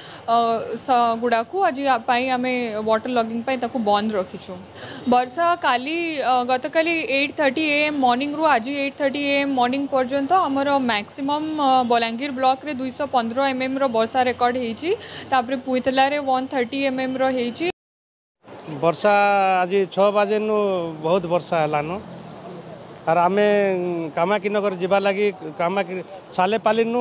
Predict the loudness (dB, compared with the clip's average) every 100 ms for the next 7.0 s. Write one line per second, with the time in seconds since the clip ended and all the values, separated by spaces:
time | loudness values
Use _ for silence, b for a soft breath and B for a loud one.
0 | 2 2 0 2 0 0 0 -2 0 -2
1 | -2 2 2 2 2 2 2 0 0 2
2 | 0 0 -6 -12 -12 -20 -20 -20 -14 -2
3 | 2 2 2 -2 -10 -12 -16 -16 -18 -8
4 | 2 4 4 4 2 4 4 2 2 2
5 | 2 0 4 2 2 2 2 2 0 2
6 | 0 0 0 0 -4 -2 -4 -2 -4 -6